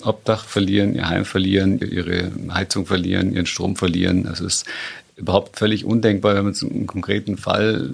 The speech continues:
von einem alleinerziehenden Vater tatsächlich mit drei Kindern, der, ähm, s-, überwiegend mit Holz, äh, sein, sein schlecht isoliertes Häuschen beheizt. Äh, die Holzpreise sind auch gigantisch durch die Decke gegangen. Äh, dann hat er mit Strom dazu geheizt. Das war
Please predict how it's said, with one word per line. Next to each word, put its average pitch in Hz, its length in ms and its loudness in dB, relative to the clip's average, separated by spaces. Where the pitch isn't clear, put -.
von 98 100 -4
einem 95 100 -2
alleinerziehenden 98 600 2
Vater 92 400 0
tatsächlich 120 680 0
mit 123 180 -4
drei 107 160 0
Kindern, 107 440 0
der, 95 500 6
ähm, 90 520 0
s-, - 180 -6
überwiegend 104 400 0
mit - 180 -6
Holz, 98 420 2
äh, - 60 -4
sein, 104 280 -4
sein 104 540 0
schlecht 120 340 0
isoliertes 113 560 2
Häuschen 123 460 4
beheizt. 110 580 0
Äh, - 240 -4
die - 240 -4
Holzpreise 95 540 -2
sind 95 120 -6
auch 92 140 -6
gigantisch 123 460 -2
durch 127 160 -2
die - 120 -20
Decke 127 280 0
gegangen. 123 520 2
Äh, 107 140 -4
dann 95 160 -4
hat 95 140 -2
er 107 60 -2
mit 95 160 0
Strom 98 280 0
dazu 113 260 -2
geheizt. 139 480 0
Das 120 240 -2
war 101 260 6